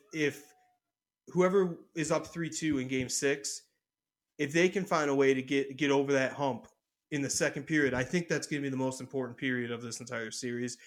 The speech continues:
It'll really decide who was able to figure out the other team fully, not for one period, not for, you know, the final five minutes and, you know, they're shutting the offense down. They really have to find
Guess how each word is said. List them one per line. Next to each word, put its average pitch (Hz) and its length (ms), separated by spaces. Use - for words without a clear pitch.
It'll 143 240
really 147 640
decide 147 540
who 156 720
was 139 200
able 139 280
to 135 160
figure 131 300
out 120 160
the 131 100
other 120 140
team 127 260
fully, 117 500
not 139 300
for 160 320
one 143 240
period, 135 400
not 131 260
for, 143 400
you 156 80
know, 143 160
the 131 80
final 143 320
five 135 300
minutes 135 400
and, 127 240
you 131 120
know, 123 120
they're 127 120
shutting 135 300
the 135 80
offense 127 440
down. 127 320
They 143 140
really 151 280
have 143 160
to 143 80
find 131 560